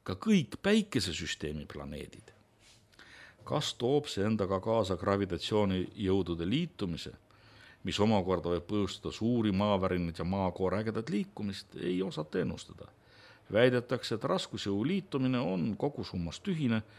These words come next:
ja et midagi maal tõsist ei toimu.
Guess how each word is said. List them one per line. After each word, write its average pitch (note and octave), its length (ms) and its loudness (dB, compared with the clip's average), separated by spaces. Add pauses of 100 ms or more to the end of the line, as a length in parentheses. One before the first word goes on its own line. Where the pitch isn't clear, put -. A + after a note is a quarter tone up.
(1040)
ja G3 120 8
et G3 80 0
midagi F3+ 300 6
maal C#3 320 6
tõsist G#2+ 420 -4
ei D3+ 160 0
toimu. - 540 -8